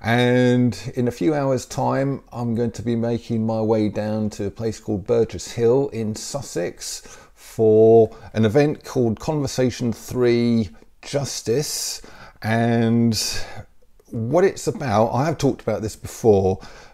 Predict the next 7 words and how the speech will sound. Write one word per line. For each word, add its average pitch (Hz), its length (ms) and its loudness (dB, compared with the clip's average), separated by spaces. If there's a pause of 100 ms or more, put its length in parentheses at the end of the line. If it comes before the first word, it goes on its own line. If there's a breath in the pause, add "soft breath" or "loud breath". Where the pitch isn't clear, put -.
(140)
but 104 720 4 (400 loud breath)
it's - 720 -4 (640)
a 113 360 2
group 151 300 2
of 151 120 -4
people 113 480 2
who 113 760 0